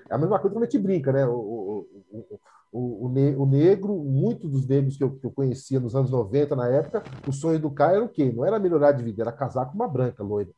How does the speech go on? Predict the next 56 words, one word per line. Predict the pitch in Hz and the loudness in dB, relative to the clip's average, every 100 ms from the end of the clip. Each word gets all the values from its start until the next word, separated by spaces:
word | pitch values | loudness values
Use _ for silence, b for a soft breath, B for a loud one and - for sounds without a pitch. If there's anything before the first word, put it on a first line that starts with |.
| - | -8
<laughs> | 147 139 - - - - | -6 -6 -8 -16 -14 -4
Então, | 139 | -2
você | 143 202 | 4 4
vê | 143 170 | 6 4
como | 170 196 | 4 2
é | |
que | 175 196 | 4 6
é, | 156 135 | 6 6
né? | 143 139 B B - | 0 -4 B B -10
O | |
cara | 117 165 | 0 2
queria | 185 196 | 4 4
ter | 190 | 4
uma | 190 | 4
branca | 165 185 | 4 2
do | 175 | 2
lado | 170 196 | 2 2
pra | 226 | 2
dizer | 196 | 0
assim, | 180 | 2
"Agora | 143 123 170 | 0 4 4
eu | |
inser-, | 247 - 311 220 B B | 2 2 2 2 B B
eu | 170 | -4
estou | 156 214 | -2 -2
inserido | 226 214 226 220 | 0 0 0 0
no, | 196 175 147 139 139 | -2 -4 -4 -4 -2
na | 131 | -2
sociedade, | 135 143 151 127 127 139 | 0 2 2 4 4 2
que | |
agora | 175 180 | 2 2
eu | 196 196 | 4 2
estou | 170 180 | 0 -4
casado | 165 127 147 160 | -4 0 2 0
com | 151 | 0
uma | 151 | -2
branca." | 113 120 110 | -2 -4 -4
Então, | 95 120 | -10 -8
ele | |
achava | 135 156 | -4 -2
como, | 156 175 B B | -2 -4 B B
ele | 147 151 | 2 4
colocava | 180 180 | 6 4
como | 202 226 | 4 2
um | |
troféu, | - 302 - 180 180 - _ _ _ | 2 2 8 8 6 -2 _ _ _
né? | 107 117 160 B B | -6 -6 -6 B B
O | - | -8
troféu | 135 160 - 196 196 | 2 4 6 6 6
dele | 190 | 6
era | 233 196 | 6 6
ter | 202 | 2
uma | 170 | 2
branca | 131 165 160 | 4 4 4
do | 135 | 2
lado. | 131 107 | 2 0